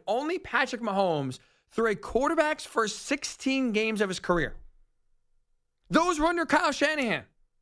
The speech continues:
He made history with Nick Mullins, who is a career backup quarterback. He took Jimmy Garoppolo and got to a Super Bowl with Jimmy Garoppolo, along with two N F C title appearances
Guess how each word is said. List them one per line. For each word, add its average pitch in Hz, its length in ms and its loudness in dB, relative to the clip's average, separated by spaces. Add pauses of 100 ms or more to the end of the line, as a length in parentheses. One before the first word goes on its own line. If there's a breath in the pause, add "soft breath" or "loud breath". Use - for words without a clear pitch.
(760)
He 302 200 0
made 311 460 0 (100)
history 180 640 -2 (580)
with 208 200 0
Nick 208 420 0 (340)
Mullins, 214 640 0 (600)
who 220 80 2
is 214 100 2
a 214 80 4
career 220 300 0
backup 208 360 2
quarterback. 139 540 -4 (340)
He 302 160 4
took 311 240 2
Jimmy 285 320 0
Garoppolo 208 760 0 (1000)
and 220 160 4
got 240 200 2
to 254 100 0
a 254 80 0
Super 339 400 2
Bowl 143 360 -2 (200)
with 190 140 0
Jimmy 214 200 -2
Garoppolo, 190 560 0
along 240 480 2
with 156 320 0 (1080)
two 277 240 2
N 226 140 4
F 247 80 -2
C 247 140 -4
title 220 380 0
appearances 165 600 -2